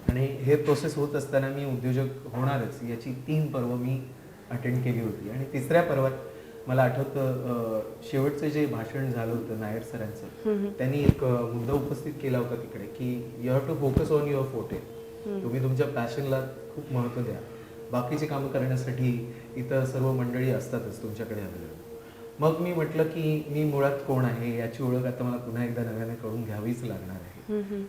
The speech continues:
Speaker 1: So संगीत हे माझं आवडीचं क्षेत्र आणि संगीत या क्षेत्रातच मला, अ, पहिल्यापासून रुची, म्हणजे गेली पंधरा वर्ष मी या क्षेत्राशी अटॅच आहे.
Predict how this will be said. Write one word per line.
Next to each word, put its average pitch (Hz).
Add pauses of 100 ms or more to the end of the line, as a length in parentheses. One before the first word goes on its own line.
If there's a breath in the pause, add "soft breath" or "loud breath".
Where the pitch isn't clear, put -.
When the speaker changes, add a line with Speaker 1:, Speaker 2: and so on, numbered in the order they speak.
(100)
Speaker 1:
So 135
संगीत 135
हे 170
माझं 143
आवडीचं 117
क्षेत्र - (600 soft breath)
आणि 127
संगीत 135
या 139
क्षेत्रातच 131 (120)
मला, 120
अ, 120
पहिल्यापासून 135
रुची, 107
म्हणजे 110
गेली 123
पंधरा 131
वर्ष 147
मी 135 (160)
या 120
क्षेत्राशी 117 (240 loud breath)
अटॅच 110
आहे. 92